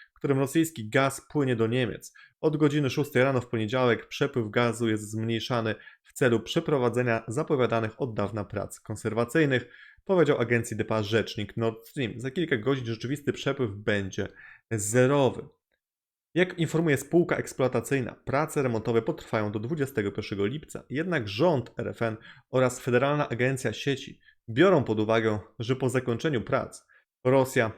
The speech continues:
nie odkręci ponownie kurka z gazem. Rząd w Berlinie obawia się, że czasowe wyłączenie gazociągu Nord Stream jeden będzie dla Rosji pretekstem do całkowitego odcięcia dostaw gazu do Niemiec, pisał w niedzielę portal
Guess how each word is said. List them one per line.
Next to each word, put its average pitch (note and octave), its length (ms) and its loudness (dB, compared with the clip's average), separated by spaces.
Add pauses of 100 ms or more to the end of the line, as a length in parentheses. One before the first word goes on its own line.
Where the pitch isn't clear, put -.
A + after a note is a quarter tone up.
nie C3+ 260 2
odkręci D3 580 0
ponownie G#2 460 -4
kurka G2+ 400 -6
z G2+ 100 -10
gazem. A2+ 440 0 (440)
Rząd C3 260 2
w G#2+ 60 -6
Berlinie C#3+ 420 4
obawia B2 340 2
się, - 140 -10 (440)
że B2+ 140 0
czasowe C3+ 540 2 (480)
wyłączenie C#3+ 540 2
gazociągu B2 540 0
Nord A#2 260 0
Stream A2+ 260 -4
jeden A2 300 0
będzie B2+ 260 -2
dla A2+ 160 2
Rosji A#2+ 320 0
pretekstem - 720 -4 (340)
do C#3+ 80 2
całkowitego D3 680 2
odcięcia C#3+ 600 0
dostaw A#2 400 -2
gazu A2 300 0
do G#2 120 -2
Niemiec, G#2+ 580 -4 (380)
pisał C3 280 2
w A2 60 -4
niedzielę A2+ 340 0
portal B2 440 -2